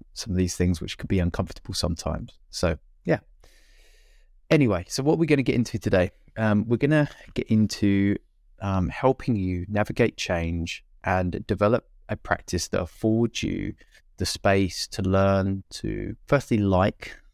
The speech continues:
<laughs> and then love who you are. I think it's a lovely place to think we all wanna get to, where we can turn,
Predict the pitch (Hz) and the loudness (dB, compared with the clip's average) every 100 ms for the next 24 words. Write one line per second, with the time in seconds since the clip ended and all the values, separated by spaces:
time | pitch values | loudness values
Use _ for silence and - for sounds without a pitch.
0 | - - - - - 98 95 98 95 92 | -20 -20 -16 -12 -2 0 2 2 2 2
1 | - 104 90 87 98 - - - - - | -2 -2 0 0 -2 -6 -20 -20 -16 -4
2 | 101 - 90 95 98 - 92 - - - | -2 -2 0 0 0 0 -2 -4 -12 -20
3 | - - 90 - 98 104 95 98 95 87 | -4 -2 -2 -4 -6 -2 2 2 2 0
4 | 107 - - 98 90 92 - 98 98 87 | -2 -4 -2 0 0 -2 -2 -4 -2 -4